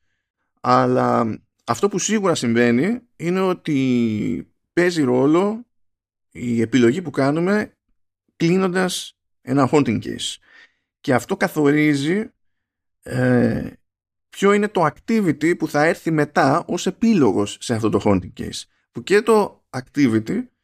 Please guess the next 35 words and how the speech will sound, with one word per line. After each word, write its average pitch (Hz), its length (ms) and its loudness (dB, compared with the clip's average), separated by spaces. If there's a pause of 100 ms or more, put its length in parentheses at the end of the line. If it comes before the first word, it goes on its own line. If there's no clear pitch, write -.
(240)
είναι 185 220 -2
μια 156 300 2
μικρή 151 400 0
του, 120 360 0
μια, 123 200 -2
μια 156 160 0
μικρότερη 151 460 0
υποθεσούλα, 117 600 0
τέλος 95 200 -6
πάντων, 120 260 -2
κάτι 120 640 0
πιο 135 200 2
απλό 104 320 2
που - 140 -2
έχουμε 107 240 -2
να 98 120 -2
κάνουμε, 120 400 -2 (420)
αλλά 143 360 2
δεν 208 160 0
είναι 196 140 0
γι' 151 100 -2
αυτό 123 420 2
κάτι 120 460 -2 (480)
που - 100 -6
είναι 120 180 2
τελείως 117 400 2
χαζομάρα. 98 540 -4
Όντως 180 540 0
έρχεται 165 320 -2
να 165 180 -2
κλείσει 170 720 -4
ένα 143 240 0
κύκλο, 143 380 -6
τέλος 113 240 -6
πάντων, 135 420 0